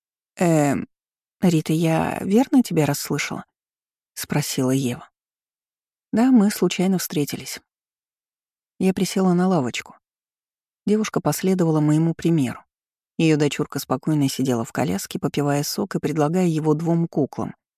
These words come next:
которых притащила из дома. Это была, пожалуй, самая неожиданная встреча в моей жизни. «Случайно? В поликлинике?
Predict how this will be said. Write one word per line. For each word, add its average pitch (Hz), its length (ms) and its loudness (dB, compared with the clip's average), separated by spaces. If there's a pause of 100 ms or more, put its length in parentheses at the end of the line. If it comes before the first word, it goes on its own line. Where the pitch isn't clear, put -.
(160)
которых 131 360 -2
притащила 131 580 -2
из 135 180 0
дома. - 300 -6 (1400)
Это 196 160 0
была, 170 240 4
пожалуй, 156 380 0
самая 156 360 0
неожиданная 139 600 2
встреча 131 420 -2
в - 20 2
моей 131 220 4
жизни. 120 360 -6 (1200)
«Случайно? 226 720 2 (500)
В - 140 -20
поликлинике? 214 760 4